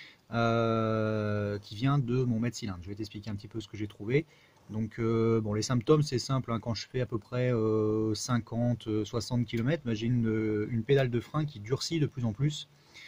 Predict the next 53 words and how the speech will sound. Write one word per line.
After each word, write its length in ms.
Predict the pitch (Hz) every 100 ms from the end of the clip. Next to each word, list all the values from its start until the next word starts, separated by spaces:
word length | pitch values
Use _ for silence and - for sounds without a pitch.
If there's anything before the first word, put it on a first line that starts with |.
| - - _
Donc, 300 | 104 120 110
euh, 340 | 120 113 113 110
voilà, 240 | 110 98
j'ai 180 | 90 104
plus 200 | - 151
de, 340 | 120 113 107
de 120 | 101 104
progressivité, 680 | - 131 123 - 117 120
j'ai 140 | 135 107
plus 160 | -
une 100 | 143
bonne 200 | 117 127
allonge 320 | 123 123 135 110
du 140 | 117
tout 160 | - 139
au 40 |
niveau 240 | 107 104
de, 460 | 113 104 104 101 98
de 80 | 107
ma 140 | 110
pédale 280 | 110 120 110
de 80 | 104
frein. 220 | 98 131
Donc 160 | 135 113
je 60 |
vais 100 | 117
te 80 | 131
montrer 200 | 147 -
un 100 | 143
peu 100 | 131
ce 80 | 131
que 80 | 113
j'ai 100 | 107
trouvé, 320 | - 110 156 - - - - _
euh, 160 | 98 101
parce 160 | 104 101
que 80 |
du 140 | 101 107
fait 180 | 131 120
j'ai 80 |
décidé 400 | 107 104 - 113
de, 320 | 110 101 98 98
de 100 | 107
tout 240 | 117 117
ouvrir 340 | 107 98 156 151 - - _ _ - - _ _ _ - -
et 80 | 131
je 80 |
vais 80 | 131
te 40 | 127
montrer 340 | 120 151 160
ce 80 | -
qu'on 100 | 143
trouve. 240 | - 107